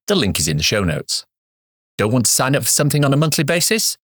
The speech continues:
If you enjoyed this episode, why not buy me a coffee? Go to coffee dot com slash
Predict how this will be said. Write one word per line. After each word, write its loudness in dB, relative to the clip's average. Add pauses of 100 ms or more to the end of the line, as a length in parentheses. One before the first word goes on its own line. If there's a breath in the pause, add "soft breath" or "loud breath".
(400)
If -2
you 0
enjoyed 0
this 0
episode, 0 (460 soft breath)
why 0
not -2
buy -2
me 2
a 0
coffee? -4 (480)
Go 0
to -4
coffee 0
dot -2
com 2
slash 0